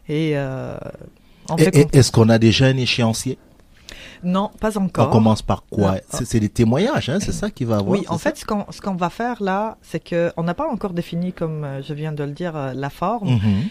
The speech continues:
Speaker 1: et ce qu'on a, ce qu'on va, maintenant, c'est vraiment, on commence le travail. Et la conférence de presse, c'était juste pour lancer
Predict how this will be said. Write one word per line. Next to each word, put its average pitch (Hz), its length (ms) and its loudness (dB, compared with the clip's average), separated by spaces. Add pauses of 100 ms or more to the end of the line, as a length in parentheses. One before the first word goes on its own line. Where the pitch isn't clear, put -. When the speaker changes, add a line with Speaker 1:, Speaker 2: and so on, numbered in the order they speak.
(100)
Speaker 1:
et 180 300 -2
ce - 100 -16
qu'on 180 180 -6
a, 180 220 -6
ce - 80 -14
qu'on 190 140 -6
va, 175 220 -4
maintenant, 175 340 -2
c'est 214 120 -4
vraiment, 196 300 -4
on 180 100 -6
commence 180 420 -8
le 156 60 -6
travail. 135 440 -8
Et 139 80 -8
la 147 80 -4
conférence 175 400 -6
de 170 80 -4
presse, 214 240 -6
c'était 170 240 -4
juste 208 220 -10
pour 170 160 -6
lancer 170 460 -6